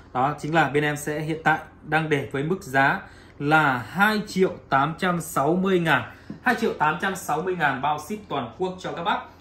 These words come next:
và bảo hành cho các bác mười hai tháng, tặng cho các bác một cái chân inox để các bác sử dụng, bảo hành cho các bác mười hai tháng theo tiêu chuẩn của hãng.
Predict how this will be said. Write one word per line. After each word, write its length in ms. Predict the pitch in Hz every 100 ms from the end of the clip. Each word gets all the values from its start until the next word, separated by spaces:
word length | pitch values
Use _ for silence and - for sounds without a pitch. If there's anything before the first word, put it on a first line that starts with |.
| - -
và 160 | 190
bảo 160 | - 151
hành 220 | 175 165
cho 100 | 202
các 80 | 220
bác 180 | 254 180
mười 240 | 160 139
hai 240 | 143 175 175
tháng, 340 | 147 147 - - - -
tặng 180 | - -
cho 120 | 180
các 120 | 185 185
bác 180 | -
một 180 | 156 123
cái 140 | 123 123
chân 200 | 170 165
inox 300 | 165 160 202 202
để 80 | 123
các 100 | -
bác 160 | 180
sử 180 | - 120
dụng, 200 | 123 175 - - -
bảo 200 | 143 131
hành 180 | 147 143
cho 80 | 170
các 100 | 165
bác 160 | 226 185
mười 220 | 143 123
hai 200 | 151 151 -
tháng 220 | 131 143
theo 140 | 165 160 -
tiêu 140 | 165 160
chuẩn 220 | 139 110 131
của 220 | 127 110
hãng. 200 | 151 226